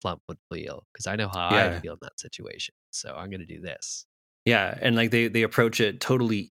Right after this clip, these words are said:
Speaker 2: egoless, where it's like, "I have an idea, but I understand that my idea will probably not be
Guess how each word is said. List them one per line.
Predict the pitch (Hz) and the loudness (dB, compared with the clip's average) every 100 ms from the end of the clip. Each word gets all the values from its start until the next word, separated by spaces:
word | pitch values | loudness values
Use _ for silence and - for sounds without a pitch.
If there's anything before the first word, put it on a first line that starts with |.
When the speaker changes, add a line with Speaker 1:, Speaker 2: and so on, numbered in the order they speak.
| - | 2
Speaker 2:
egoless, | 117 113 95 87 - - - _ _ _ _ _ _ - | 4 4 2 0 -2 -4 -6 _ _ _ _ _ _ 0
where | 104 | 2
it's | 92 | 4
like, | 104 95 90 | 4 4 4
"I | 139 165 | 4 6
have | 180 143 | 6 4
an | 117 | 2
idea, | 104 101 98 95 | 4 2 2 2
but | 98 | 4
I | 107 | 4
understand | 104 143 131 - 127 113 | 4 2 2 2 2 2
that | 98 | 2
my | 113 139 123 | 4 4 4
idea | 107 101 101 95 92 - | 2 2 2 2 0 -2
will | 95 101 | 0 0
probably | 95 - 127 127 113 113 | 0 2 4 4 2 2
not | 104 110 101 101 | 2 2 0 2
be | 101 98 95 92 | 2 2 0 -2